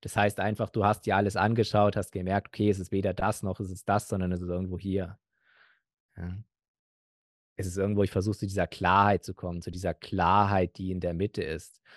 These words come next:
Und ich würde ganz und gar nicht sagen, dass Meditation was Satanisches ist. Also klar, da gehen wir vollkommen auseinander, weil ich verstehe das Argument, wenn du dich leer machst,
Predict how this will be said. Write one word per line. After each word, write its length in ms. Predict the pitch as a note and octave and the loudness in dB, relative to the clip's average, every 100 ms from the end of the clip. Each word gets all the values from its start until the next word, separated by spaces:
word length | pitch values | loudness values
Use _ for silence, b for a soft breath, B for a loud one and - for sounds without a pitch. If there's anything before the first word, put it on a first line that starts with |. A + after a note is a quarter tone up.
| b b b - | b b b -8
Und 220 | F#2 F2+ b b b | -8 -8 b b b
ich 220 | G#2 - | -14 -4
würde 300 | G#2+ A#2 A#2 _ - | 2 2 2 _ -2
ganz 240 | G#2 A2 | 0 2
und 160 | A#2 G2+ | 0 2
gar 220 | G2+ G2+ | 4 4
nicht 160 | A#2 G#2+ | 4 2
sagen, 340 | G#2+ G2+ A2 | 4 4 4
dass 300 | G2+ F2+ - | 2 -2 -10
Meditation 920 | - G2+ G#2 G#2+ G2+ F#2+ - G2+ A2+ A2+ | -4 2 2 4 2 0 0 2 2 2
was 160 | G2+ | 0
Satanisches 720 | - F#2 A2 G2 A2+ G2+ F2 - | 0 -2 0 2 2 0 -6 -14
ist. 140 | - | -10
Also 160 | F2 F#2+ | -6 -4
klar, 260 | - A2+ | 4 4
da 200 | F#2+ F#2 | 6 4
gehen 240 | G#2+ A2+ G#2 | 4 2 0
wir 100 | G2 | 0
vollkommen 480 | - G2+ G#2 G#2 F#2+ | 0 -2 -2 -4 -4
auseinander, 680 | F#2+ G2+ F#2 F#2 G#2 F2 - B B | -4 -2 -2 -2 0 -2 -6 B B
weil 120 | - G#2 | 0 0
ich 100 | - | 2
verstehe 400 | G#2 - A#2+ B2+ | 0 4 6 6
das 180 | A#2 | 6
Argument, 680 | - G#2 G2+ G#2 G#2 C3 - b b - | 4 0 0 2 4 2 -2 b b -6
wenn 160 | A2+ | -4
du 100 | A#2 | -2
dich 240 | G#2 G2 - | -4 -6 -4
leer 300 | G2+ A2+ B2+ | 2 4 6
machst, 400 | B2+ A#2+ - | 4 2 -2